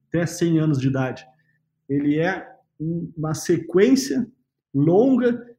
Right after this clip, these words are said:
de pequenos negócios que têm que serem viáveis. Não adianta enterrar rios de dinheiro numa infraestrutura pra depois fazer uma permuta de incorporação, achar os números nominais lindos, mas a valor presente, esse projeto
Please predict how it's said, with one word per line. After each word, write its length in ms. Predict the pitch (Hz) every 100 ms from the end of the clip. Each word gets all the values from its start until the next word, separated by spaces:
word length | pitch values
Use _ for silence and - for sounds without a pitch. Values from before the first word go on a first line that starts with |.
| _
de 120 | 151
pequenos 540 | - 185 - 240 262 208
negócios 580 | 190 170 185 - 226
que 120 | - 208
têm 200 | 190 190
que 60 |
serem 360 | - 185 185 190
viáveis. 720 | 185 165 151 117 110 - - _ _ _ -
Não 140 | 143
adianta 320 | 143 165 208
enterrar 640 | 226 208 185 139 165 175 -
rios 200 | 180 196
de 240 | 165 151 143 147
dinheiro 500 | 139 156 143 160 143
numa 220 | 139 143
infraestrutura 840 | 147 156 147 - 139 - 170 151
pra 160 | - 139
depois 340 | 135 170 170
fazer 200 | 160 139
uma 160 | 165 147
permuta 420 | 151 139 170 151
de 100 | 143
incorporação, 840 | 139 143 131 143 135 - 156 139 - _ _ _ 147
achar 380 | 139 - 185
os 180 | 190 156
números 480 | 160 185 185 156 120
nominais 640 | 139 170 165 156 165 156
lindos, 760 | 131 147 170 247 330 233 - - _ - _
mas 240 | 185 190 175
a 80 | 170
valor 400 | 180 165 180 175
presente, 720 | 175 147 160 185 - - _ _ _ _ _ _ _ 139
esse 260 | 143 -
projeto 680 | 165 156 120 147 156 165